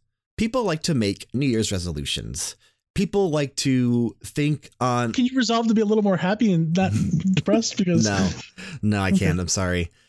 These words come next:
Speaker 1: But, uh, people like to make, like, "I wanna lose weight this year," or, "I wanna get in shape," or, "I wanna," whatever, "start sleeping better," or I don't know, whatever they, whatever they say.
Speaker 2: Whatever li-, whatever, whatever lies you tell yourself.
Speaker 1: Yeah. You know what happens after, like, a couple weeks?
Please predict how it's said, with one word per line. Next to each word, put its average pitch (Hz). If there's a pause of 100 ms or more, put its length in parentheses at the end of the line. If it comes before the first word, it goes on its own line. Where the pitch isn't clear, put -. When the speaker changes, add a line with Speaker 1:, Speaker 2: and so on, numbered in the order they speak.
(200)
Speaker 1:
But, 120
uh, 113
people 180
like 175
to 160
make, 117
like, 104
"I 131
wanna 110
lose 101
weight 92
this -
year," 78
or, 95
"I 113
wanna 123
get 104
in 98
shape," 78
or, 95
"I 120
wanna," 113 (520)
whatever, 82
"start 123
sleeping 107
better," 82
or 92 (800)
I 110
don't 65
know, 69
whatever 160
they, 139
whatever 147
they 104
say. 69
Speaker 2:
Whatever 196
li-, 170
whatever, 233
whatever 226
lies 170
you 151
tell 139
yourself. 120
Speaker 1:
Yeah. 101
You 110
know 214
what 240
happens 156
after, 143
like, 135
a 117
couple 131
weeks? 120